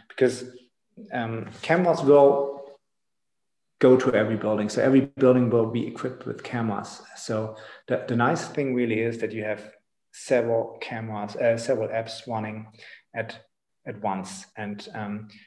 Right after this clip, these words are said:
and that I think is, is, the, is, is a big, um, game changer. Um, like, you can have this fire detection app running, and you can have, um, some, like, let's take again this, this retail example. You have fire detection app running, you have apps running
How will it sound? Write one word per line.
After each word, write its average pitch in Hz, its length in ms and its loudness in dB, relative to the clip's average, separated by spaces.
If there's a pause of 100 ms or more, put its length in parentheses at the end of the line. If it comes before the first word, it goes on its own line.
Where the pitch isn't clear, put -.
(120)
and 117 80 -4
that 123 100 2
I 139 140 2
think 139 200 -2
is, - 180 -4
is, - 200 -14
the, - 200 -8
is, 113 140 -12
is 113 200 -12
a - 20 -10
big, 117 420 -12
um, 113 200 -10
game 113 260 -6
changer. 95 540 -8 (360)
Um, 107 480 -12 (200)
like, 117 280 -2 (100)
you 135 140 -2
can 143 160 0
have 117 200 0
this 107 240 -2 (140)
fire 117 240 -2
detection 113 480 -8
app 113 180 -10
running, 151 440 -4
and 113 280 -6
you 113 60 -8
can 113 160 -10
have, 110 460 -10
um, 104 420 -12
some, 101 380 -14
like, 110 280 -4
let's 107 220 -8
take 113 220 -6
again 104 240 -6
this, 104 240 -12
this - 180 -16
retail 117 220 -6
example. 110 360 -8
You 104 120 -6
have 101 120 -10
fire 131 200 0
detection 113 340 -6
app 113 140 -10
running, 113 260 -8
you 101 120 -6
have 101 160 -10 (460)
apps - 440 -10
running 113 360 -4